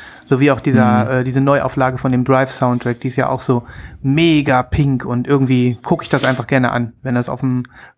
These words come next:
Speaker 1: dann mit so einer weißen Filzmatte drunter auf dem Plattenteller liegt, ist das einfach geil.
Speaker 2: Mhm.
Speaker 1: Wie so durch den ganzen Raum strahlt.
Speaker 2: Mhm.
Speaker 1: Aber was Neues ist es natürlich nicht. Das hat's schon ganz oft gegeben.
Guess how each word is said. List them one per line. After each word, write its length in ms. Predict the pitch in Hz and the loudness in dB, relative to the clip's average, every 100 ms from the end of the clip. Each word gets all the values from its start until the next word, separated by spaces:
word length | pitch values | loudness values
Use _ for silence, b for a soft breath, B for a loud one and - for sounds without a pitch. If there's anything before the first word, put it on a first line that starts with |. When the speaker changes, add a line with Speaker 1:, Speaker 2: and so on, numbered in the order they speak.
| - | -6
Speaker 1:
dann 140 | 139 | -2
mit 100 | 143 | 0
so 60 | 135 | 2
einer 140 | 131 | 0
weißen 300 | 135 165 156 | 2 0 0
Filzmatte 500 | 135 165 - 139 143 | 2 0 2 0 0
drunter 320 | 135 147 139 | 0 0 2
auf 100 | 123 | 0
dem 80 | 143 | -4
Plattenteller 480 | - - 139 135 131 | -6 -6 -4 -4 -2
liegt, 240 | 131 131 | -4 -6
ist 120 | - 127 | -10 -14
das 80 | 135 | -12
einfach 260 | 127 123 | -14 -10
geil. 280 | 123 131 131 _ b b b b | -8 -8 -12 _ b b b b
Speaker 2:
Mhm. 200 | 127 120 | 2 4
Speaker 1:
Wie 40 | 107 | 2
so 80 | |
durch 160 | 123 123 | -2 -6
den 80 | 131 | -6
ganzen 300 | 127 123 127 | -6 -6 -6
Raum 260 | 120 127 | -4 -4
strahlt. 640 | 131 - - 120 117 117 - _ _ | -4 -4 -4 -6 -6 -8 -16 _ _
Speaker 2:
Mhm. 340 | 233 135 123 123 | -2 2 4 4
Speaker 1:
Aber 260 | 151 151 147 | 2 2 0
was 80 | |
Neues 400 | 147 147 180 143 | 2 4 4 2
ist 120 | 151 127 | -4 -8
es 60 | |
natürlich 360 | 120 117 117 117 | -10 -8 -10 -10
nicht. 280 | 131 - _ _ - | -16 -18 _ _ -10
Das 120 | 127 | -6
hat's 160 | 127 - | -6 -6
schon 140 | 127 | -6
ganz 200 | 123 123 | -4 -6
oft 160 | 120 - | -8 -12
gegeben. 380 | 120 120 - | -12 -10 -12